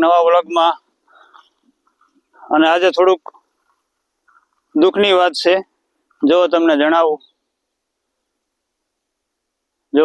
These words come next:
આ છે અમારી ડાંગર, અને તેર ડાંગર છે, પાકી ગઈ છે. અને જો ભોંડિયાનો બગાડ, અને બાજુમાં જો પાછેતરી ડાંગર છે ગુજરાત.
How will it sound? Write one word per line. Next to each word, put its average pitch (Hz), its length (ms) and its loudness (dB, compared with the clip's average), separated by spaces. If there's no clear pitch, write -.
આ 160 140 0
છે 170 140 0
અમારી 160 300 -2
ડાંગર, 160 340 0
અને 156 200 2
તેર 175 220 0
ડાંગર 175 360 -2
છે, 143 80 0
પાકી 170 380 0
ગઈ 156 180 2
છે. 139 100 -2
અને 139 140 0
જો 160 80 2
ભોંડિયાનો 143 500 0
બગાડ, 110 280 -2
અને 127 120 -2
બાજુમાં 156 460 0
જો 127 80 2
પાછેતરી 151 460 0
ડાંગર 143 320 -2
છે 131 180 -2
ગુજરાત. 127 300 0